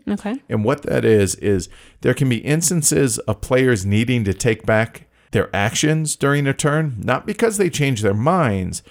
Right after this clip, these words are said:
Speaker 2: but because when they finally got to the later steps in building stores or public buildings or whatever, they find out, "Oh, wait,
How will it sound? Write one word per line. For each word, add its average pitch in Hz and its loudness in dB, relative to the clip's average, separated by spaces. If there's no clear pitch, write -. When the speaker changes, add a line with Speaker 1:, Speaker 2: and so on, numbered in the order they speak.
Speaker 2:
but 117 0
because 139 -2
when 131 0
they 101 0
finally 175 0
got 165 0
to 160 -2
the 135 -2
later 139 2
steps - 0
in 104 -2
building 98 -2
stores 117 2
or 98 -2
public 92 -4
buildings 135 0
or 107 -2
whatever, 104 0
they 107 0
find 143 0
out, 127 0
"Oh, 131 4
wait, 110 2